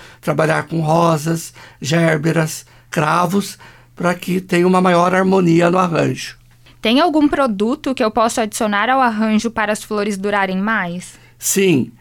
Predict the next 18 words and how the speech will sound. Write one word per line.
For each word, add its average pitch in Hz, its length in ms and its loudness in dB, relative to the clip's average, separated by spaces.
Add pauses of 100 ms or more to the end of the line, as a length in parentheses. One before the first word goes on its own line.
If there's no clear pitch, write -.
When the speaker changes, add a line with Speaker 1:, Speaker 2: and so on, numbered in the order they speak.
(160)
Speaker 1:
As - 240 -4
pesquisas 220 500 0
têm 208 120 2
mostrado 165 540 0
que, 160 120 -6
além 185 360 2
do 170 120 0
lado 160 320 0
genético 143 800 -2 (320)
que 147 80 -6
essas 143 320 -4
flores 147 460 -2
têm, 180 200 -2
cada 143 320 -2
uma, 147 300 0
né, 156 260 -2 (220)
a - 120 -6
longevidade, 143 920 -2